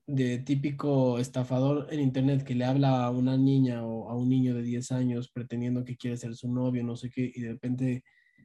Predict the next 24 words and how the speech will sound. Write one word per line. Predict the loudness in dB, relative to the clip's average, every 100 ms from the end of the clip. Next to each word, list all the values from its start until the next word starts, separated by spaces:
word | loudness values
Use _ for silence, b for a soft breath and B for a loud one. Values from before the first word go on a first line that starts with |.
| b b _ _ -2
y | 0 2
de | 0
repente | -2 -2 -2 0
quedan | 2 4 4 4
en | 2 -2 -4
algún | -4 -2 0
lugar | 0 0 0 2 0
y | 0 -2
la | -6
secuestran | -8 -4 -4 -4 -6 -6
o, | -8 -10 -12 -10
o | -8
lo | -6 -6
que | -8
sea", | -4 -4
que | -2
ya | -2 0
son | 0 0
casos | 0 2
muy | 4 4
viejos, | 4 2 0 -4
pero | -6 -8 -12 _
sigue | -6 -2 -2
sucediendo. | -2 -2 2 2 0 -2